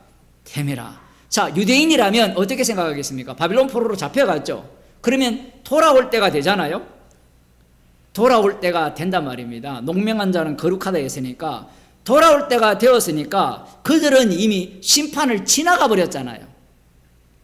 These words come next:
심판이 끝난 겁니다. 예수님 앞에 이 서기관과 바리새인들이 당당한 이유가 뭐냐면 자신들은 이미 심판이 지나간 거예요.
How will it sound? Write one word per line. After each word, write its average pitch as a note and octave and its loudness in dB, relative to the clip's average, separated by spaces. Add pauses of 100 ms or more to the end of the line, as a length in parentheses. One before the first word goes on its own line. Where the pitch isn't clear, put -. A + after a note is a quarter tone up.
(1700)
심판이 D#4+ 0
끝난 D#4+ -2
겁니다. D3 -2 (1400)
예수님 D4 2
앞에 G3+ 0
이 G#3+ -2
서기관과 C4 0
바리새인들이 F#3+ -4
당당한 A#3+ 0
이유가 B3+ 0
뭐냐면 C#3+ -4 (520)
자신들은 D4+ 0
이미 G#3+ 0
심판이 C#4+ 0
지나간 B3+ -2
거예요. B2 -10